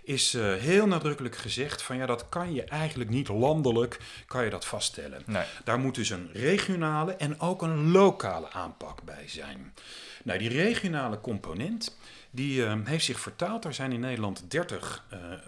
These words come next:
Speaker 1: energieregio's, eh,
Speaker 2: Mhm.
Speaker 1: aangewezen. Wij
Speaker 2: Ja.
Speaker 1: vallen onder de energieregio Rotterdam-Den Haag.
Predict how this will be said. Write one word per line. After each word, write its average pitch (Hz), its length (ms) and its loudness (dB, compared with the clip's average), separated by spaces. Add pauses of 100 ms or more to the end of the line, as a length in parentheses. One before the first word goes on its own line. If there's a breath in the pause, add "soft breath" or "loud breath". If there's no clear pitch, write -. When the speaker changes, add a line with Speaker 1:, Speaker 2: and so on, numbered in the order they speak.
(260)
Speaker 1:
energieregio's, 135 1400 -2
eh, 117 100 -8
Speaker 2:
Mhm. - 100 -10
Speaker 1:
aangewezen. 131 800 -2
Wij 113 180 -4
Speaker 2:
Ja. 110 100 2
Speaker 1:
vallen 120 220 0
onder 104 180 -4
de 95 80 -6
energieregio 95 840 -6
Rotterdam-Den 85 520 -6
Haag. 156 400 -6